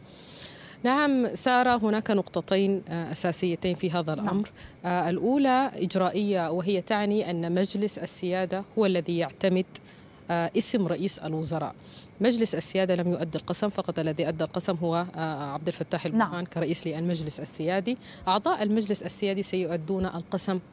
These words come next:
Speaker 1: غدا. هذا المجلس هو الذي سيعتمد اسم رئيس الوزراء.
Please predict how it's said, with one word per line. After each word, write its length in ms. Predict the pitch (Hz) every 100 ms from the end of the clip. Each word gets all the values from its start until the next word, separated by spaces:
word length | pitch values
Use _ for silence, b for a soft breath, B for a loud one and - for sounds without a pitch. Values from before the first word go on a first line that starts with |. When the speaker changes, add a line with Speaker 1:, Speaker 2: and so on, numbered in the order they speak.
| -
Speaker 1:
غدا. 260 | 185 160 147 B B B B -
هذا 240 | 311 294
المجلس 480 | 254 262 247 262 -
هو 100 | 254
الذي 280 | 208 175 180
سيعتمد 600 | - 165 139 180 160 160
اسم 240 | 160 170
رئيس 260 | 160 147 -
الوزراء. 400 | 147 151 131